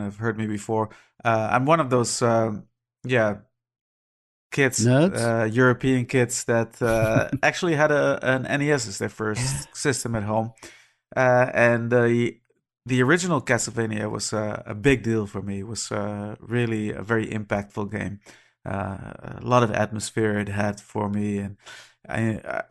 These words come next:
Speaker 1: I remember playing it in kiosks, and then when we got our N E S, it was among the forty games that we got with it. And yeah, it's,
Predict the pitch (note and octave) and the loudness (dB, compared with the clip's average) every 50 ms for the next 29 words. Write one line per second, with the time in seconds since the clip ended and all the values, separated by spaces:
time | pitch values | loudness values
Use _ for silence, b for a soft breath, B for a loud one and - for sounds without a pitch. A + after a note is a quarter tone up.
0 | - - B2 A#2 B2 B2+ B2+ B2+ A#2 - B2+ A#2 A#2 A2+ A2+ G#2 A2 G#2+ G2+ - | -4 -2 0 2 2 4 4 4 4 4 4 4 6 4 2 0 -2 -4 -2 2
1 | C#3 C3 C3 B2 A#2+ A#2+ A#2 A2+ - - - - - G2+ G2+ G#2 G#2+ G#2+ G#2 G2+ | 4 6 8 8 8 8 6 4 0 -4 -8 -10 -8 -6 -2 0 0 0 0 0
2 | G2+ G2+ G2 G#2+ A2+ A2+ G#2 G#2 G#2 A2+ A#2+ A2+ G#2 A#2 A2 A2 A2 G2+ G#2+ A2 | -2 -6 -2 0 0 0 0 0 2 2 2 4 4 4 4 4 4 4 2 2
3 | A2 A2 A2+ A2+ A2+ - - - - G#2 G2 G#2 G2+ - - - G#2 G#2+ A2 A2+ | 0 0 0 0 0 0 -2 -2 -4 -4 -4 -4 -4 -4 -2 -2 -2 0 0 0
4 | A2 G#2 G#2 G2+ - - A#2+ A2+ A2 A2 G#2+ A2+ A2 G#2 - G#2 G2 G#2 G2+ - | 0 0 -2 -4 0 2 4 4 4 2 2 0 0 -2 -2 -4 -4 -4 -2 0
5 | A#2 A#2 A2 G2+ B2 A#2 A2 A2 G#2 - - _ _ _ _ _ _ _ _ _ | 2 0 2 2 0 0 2 0 -2 -4 -10 _ _ _ _ _ _ _ _ _
6 | _ _ _ _ _ _ - B2 B2 B2 A#2 A2+ A#2 A#2 A#2 A2+ - | _ _ _ _ _ _ -4 0 2 4 4 4 2 0 -2 -4 -6